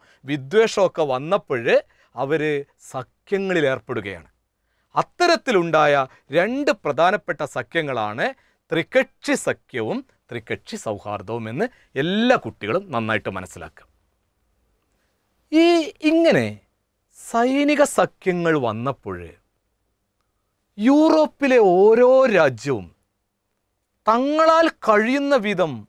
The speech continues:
ആയുധങ്ങളും സൈന്യത്തെയും സംഭരിക്കാനുള്ള ശ്രമങ്ങളിൽ ഏർപ്പെട്ടു. നിങ്ങളൊന്ന് ആലോചിച്ച് നോക്കിയേ, ഓരോ രാഷ്ട്രവും ഇഷ്ടമുള്ള തരത്തിൽ പടയൊരുക്കങ്ങൾ നടത്തുകയാണെങ്കിൽ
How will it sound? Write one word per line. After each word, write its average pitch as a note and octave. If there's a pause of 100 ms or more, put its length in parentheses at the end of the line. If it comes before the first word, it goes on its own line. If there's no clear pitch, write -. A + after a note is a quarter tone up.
(680)
ആയുധങ്ങളും A#3 (220)
സൈന്യത്തെയും F#3
സംഭരിക്കാനുള്ള E3 (440)
ശ്രമങ്ങളിൽ D3
ഏർപ്പെട്ടു. - (1000)
നിങ്ങളൊന്ന് F3
ആലോചിച്ച് G#3
നോക്കിയേ, B3 (920)
ഓരോ F3+ (120)
രാഷ്ട്രവും C4 (260)
ഇഷ്ടമുള്ള C#4 (100)
തരത്തിൽ B3 (200)
പടയൊരുക്കങ്ങൾ A3+
നടത്തുകയാണെങ്കിൽ G#3